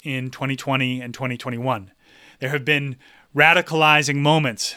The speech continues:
that have caused me to question things I took for granted. And, you know, those dreams and assumptions don't just get replaced right away, nor should they. Actually, our feelings of defeat, confusion, and doubt reflect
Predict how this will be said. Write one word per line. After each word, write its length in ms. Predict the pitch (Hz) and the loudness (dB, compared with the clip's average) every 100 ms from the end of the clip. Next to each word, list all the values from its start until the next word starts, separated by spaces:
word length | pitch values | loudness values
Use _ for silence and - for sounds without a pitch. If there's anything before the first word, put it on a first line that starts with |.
| - | -14
that 100 | 127 | -12
have 140 | 127 | -10
caused 280 | - 135 135 | -6 -4 -4
me 140 | 135 131 | -6 -6
to 200 | 131 127 | -8 -8
question 320 | - 147 - | -6 -4 -4
things 240 | 127 135 127 | -2 -2 0
I 100 | 123 | -2
took 180 | 135 - | -4 -6
for 100 | 120 | -2
granted. 420 | 135 139 104 - _ _ _ _ _ _ _ _ | 2 2 0 -12 _ _ _ _ _ _ _ _
And, 280 | 156 165 165 | -4 -4 -2
you 80 | |
know, 100 | 170 | 0
those 240 | 170 165 139 | 2 0 0
dreams 400 | 180 202 208 185 | 2 4 4 2
and 80 | 165 | 0
assumptions 800 | 147 180 185 - 135 127 - - _ - | 2 2 2 -2 -2 -4 -6 -8 _ -4
don't 260 | 156 175 | -2 -2
just 440 | - 160 151 - - - | -2 -2 -2 -6 -10 -16
get 240 | 123 156 151 | -2 -2 -2
replaced 460 | 147 - 165 - | -6 0 0 0
right 160 | 120 104 | -6 -8
away, 300 | 107 110 120 _ _ - _ _ - | -12 -16 -20 _ _ -20 _ _ -4
nor 280 | 143 165 | 2 2
should 220 | 165 160 135 | 2 0 0
they. 140 | 104 - _ _ _ _ _ _ _ _ - | -8 -14 _ _ _ _ _ _ _ _ -2
Actually, 540 | 165 - 190 175 170 | 0 0 0 2 2
our 240 | 147 147 | 2 2
feelings 420 | 143 170 175 175 151 | 2 -2 0 0 -2
of 220 | 131 - | -4 -6
defeat, 580 | 165 - 170 175 - - _ - | -10 -2 0 0 -6 -18 _ -14
confusion, 720 | 135 - 151 160 151 160 151 | -12 -6 -4 -4 -2 -4 -6
and 160 | 123 | -10
doubt 400 | 113 131 143 139 _ - _ _ 131 | -4 -2 -2 -4 _ -20 _ _ -8
reflect 580 | 127 - 156 165 - | -8 -4 -2 -2 -4